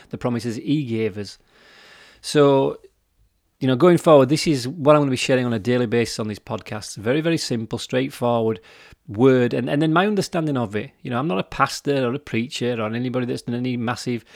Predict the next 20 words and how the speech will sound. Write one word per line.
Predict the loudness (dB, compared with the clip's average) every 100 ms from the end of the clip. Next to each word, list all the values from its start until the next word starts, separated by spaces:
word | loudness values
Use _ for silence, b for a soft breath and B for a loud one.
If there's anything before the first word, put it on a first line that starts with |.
| B _
theology. | -2 0 0 -4 -6 -8 b b b b -8
I'm | -4
just | -4
somebody | 0 0 2 2
who | 0 -6 _ _ -20 -14
has | -8 -6
spent | -4 -4 -6
time | -10 -6 -4 -4
over | -4 -6 -6
the | -6
years | -4 -4 -6 -12 B B B B B -20 -20 -18 -10 0
getting | 2 2 0 -4 -10 0
endless | 4 4 4 2
amounts | 0 -2 -6
of |
comfort | -6 -6 -4 -6 -6
and, | -2 -2 -2 -6 -10 b b b b
um, | -10 -8 -8 -6
instruction | -4 -2 -2 -2 -2 -2 -2 -2 -4 _ b b b b b b b -20 -12
and | -8 -6 -6 -8 -12